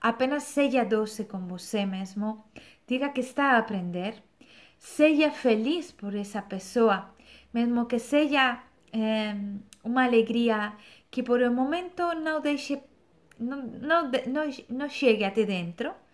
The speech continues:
sino só fique aquí na, na fachada. Am, e use a secuencia para se livrar, eh, da inveja. Eh, tra-,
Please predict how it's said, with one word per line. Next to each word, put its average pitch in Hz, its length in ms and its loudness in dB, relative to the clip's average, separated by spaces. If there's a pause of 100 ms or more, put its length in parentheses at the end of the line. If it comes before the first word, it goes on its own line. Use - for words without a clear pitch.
(260)
sino 202 240 -4
só 226 160 -4
fique - 480 -2
aquí 214 160 -2
na, 185 320 -6
na 196 160 -6
fachada. 202 560 -4 (720)
Am, 220 800 2 (1300)
e 277 560 -2 (220)
use 370 260 0
a 262 100 4
secuencia 202 640 -4
para 196 220 -2
se 302 220 6
livrar, 208 520 2 (440)
eh, 196 420 0
da 208 140 0
inveja. 196 520 0 (640)
Eh, 214 520 2 (280)
tra-, 302 380 2